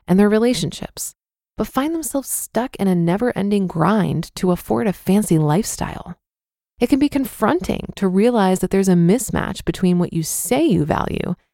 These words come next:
and how you're actually behaving. But a bit of soul searching can set things right.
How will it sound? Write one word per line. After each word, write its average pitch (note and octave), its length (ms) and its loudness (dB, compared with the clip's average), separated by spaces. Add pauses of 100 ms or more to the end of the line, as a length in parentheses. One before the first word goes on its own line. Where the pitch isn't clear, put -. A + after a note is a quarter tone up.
(280)
and F3+ 140 4
how F#3+ 180 0
you're F#3 380 0
actually F3+ 500 0
behaving. E3+ 640 0 (800)
But B3+ 100 0
a C4+ 60 -2
bit D#4 180 -2
of G4 80 0
soul D#4 320 2
searching E3+ 460 -2
can F3+ 160 -6
set - 260 -4
things G3 240 0
right. F3 340 -2